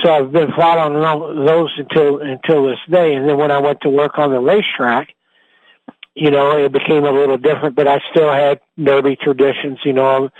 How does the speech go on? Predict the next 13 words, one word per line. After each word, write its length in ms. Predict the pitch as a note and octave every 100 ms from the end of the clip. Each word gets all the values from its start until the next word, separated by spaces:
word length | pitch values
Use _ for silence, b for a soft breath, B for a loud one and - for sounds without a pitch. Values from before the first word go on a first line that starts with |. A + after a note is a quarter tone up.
| B B B -
of, 180 | C3+
you 100 | C3+
know, 160 | C#3 C3+
having 300 | C3+ C3+ C#3+
a, 320 | C3+ D3 C#3+
a 20 | B2+
good 240 | D3 B2+
barbecue 800 | C3+ C#3 C3+ C3 - C#3 C#3 C#3
and, 140 | B2+
and, 280 | C#3 C3 B2+
you 80 | C3+
know, 240 | B2+ B2 B2 _
get-togethers 680 | - C#3+ - B2+ C3 C3 C3